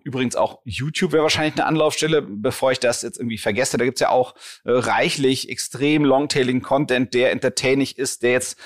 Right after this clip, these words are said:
nur wirklich für viele, viele Werbetreibende nicht das richtige Umfeld ist, aber für so eine K-, K-, Quatsch, äh, Spielerei, äh, so ein Gag,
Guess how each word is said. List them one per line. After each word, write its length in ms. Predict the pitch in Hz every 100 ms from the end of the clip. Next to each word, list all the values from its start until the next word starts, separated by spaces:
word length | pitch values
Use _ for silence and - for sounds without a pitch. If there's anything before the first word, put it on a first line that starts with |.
| - -
nur 220 | 135 127
wirklich 320 | 147 151 131
für 80 | 131
viele, 380 | - 170 175 165
viele 260 | 165 143
Werbetreibende 560 | 123 139 143 - 135 123
nicht 240 | 151 214
das 140 | 123 -
richtige 260 | 127 120
Umfeld 300 | 120 - -
ist, 100 | 156
aber 180 | - 123
für 160 | - 135
so 120 | 127
eine 200 | 123 131 - - - _
K-, 120 | -
K-, 320 | - _ - - _
Quatsch, 420 | - 143 - -
äh, 140 | - 110
Spielerei, 800 | - - 156 139 123 131 147 139
äh, 40 |
so 480 | 113 90 78 107 127
ein 120 | 110
Gag, 340 | 131 147 -